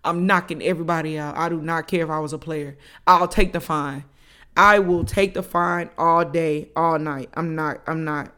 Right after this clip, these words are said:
I can't, bro. I don't have the patience for that. That's too far. Spit? You chunked a water bottle at me? And then, so when I was watching the video of Kyrie Irving getting, um, hit with the water bottle, um,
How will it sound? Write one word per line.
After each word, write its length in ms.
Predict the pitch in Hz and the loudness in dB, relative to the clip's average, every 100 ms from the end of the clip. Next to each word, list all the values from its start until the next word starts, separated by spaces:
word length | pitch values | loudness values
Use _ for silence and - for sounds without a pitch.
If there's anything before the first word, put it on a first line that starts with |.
| _ | _
I 120 | 170 | -4
can't, 340 | 175 302 240 165 | 2 4 4 2
bro. 200 | 170 170 | 0 4
I 200 | 180 196 | 4 6
don't 140 | 214 | 6
have 180 | 220 202 | 4 4
the 60 | 180 | 2
patience 360 | 196 180 160 | -2 -2 -6
for 120 | - | -8
that. 320 | 156 147 123 - _ _ - | -6 -6 -8 -14 _ _ 2
That's 260 | 202 240 | 4 4
too 240 | - 285 220 | 4 2 4
far. 460 | 233 208 165 143 - _ _ _ _ | 6 6 4 0 -14 _ _ _ _
Spit? 640 | - - 302 381 466 _ _ _ _ _ _ _ _ | -14 -2 0 0 -2 _ _ _ _ _ _ _ _
You 140 | 262 | -6
chunked 400 | - - 240 269 | -4 2 2 4
a 60 | 180 | 0
water 300 | 156 208 269 | 0 -2 -2
bottle 240 | 269 277 | -2 -2
at 100 | 285 | -2
me? 340 | 285 294 294 - - - - | 0 0 0 -6 -20 -20 -6
And 180 | 180 190 | 0 4
then, 440 | 226 262 214 196 185 _ _ _ | 6 6 4 0 -6 _ _ _
so 540 | - 226 202 180 165 - | 4 8 8 6 2 -4
when 120 | 175 | 2
I 100 | 196 | 8
was 120 | 226 180 | 8 8
watching 320 | 202 220 214 | 4 4 0
the 80 | 175 | 2
video 560 | 190 185 185 170 170 | 2 6 6 6 4
of 560 | - 175 170 165 160 - | 2 2 4 2 0 -4
Kyrie 340 | 202 180 175 | 2 4 6
Irving 540 | 175 175 170 165 - 160 | 6 4 2 -4 -6 2
getting, 380 | 180 175 165 156 | 4 4 2 -2
um, 160 | 156 156 | -4 0
hit 160 | 185 196 | 2 2
with 140 | 170 | 0
the 80 | 160 | 2
water 240 | 175 202 | 6 6
bottle, 500 | 175 170 160 160 160 _ - - _ _ _ | 4 2 2 0 -4 _ -20 -20 _ _ _
um, 680 | 170 185 180 170 151 147 156 | 2 2 2 -2 -4 -6 -10